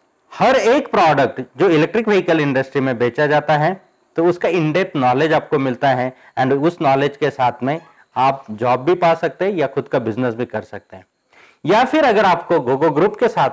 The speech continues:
में अलाइन होकर बिजनेस करना है, आगे बढ़ना है, तो आप बिजनेस एसोसिएट क्वालिफिकेशन प्रोग्राम करके गोगो ग्रुप के प्लेटफॉर्म पे भी ज्वाइन हो सकते हैं, जॉब पा सकते हैं या फिर आप अपना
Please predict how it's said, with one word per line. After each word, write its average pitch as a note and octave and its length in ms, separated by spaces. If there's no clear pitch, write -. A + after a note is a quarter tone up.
में C#3 140
अलाइन D3+ 380
होकर G3 220
बिजनेस B2+ 380
करना C3 260
है, E3 180
आगे D#3+ 240
बढ़ना A#2+ 320
है, D#3+ 300
तो C3+ 80
आप B2+ 120
बिजनेस B2 460
एसोसिएट F3 360
क्वालिफिकेशन D3+ 520
प्रोग्राम C#3+ 400
करके C#3 440
गोगो C#3 720
ग्रुप C3 200
के C#3+ 120
प्लेटफॉर्म B2 520
पे D#3 180
भी C3+ 300
ज्वाइन D3+ 340
हो F#3 100
सकते F#3 320
हैं, A#3 100
जॉब D3 260
पा D3+ 240
सकते D3 320
हैं E3+ 200
या C3 220
फिर D3+ 240
आप C3 260
अपना B2+ 500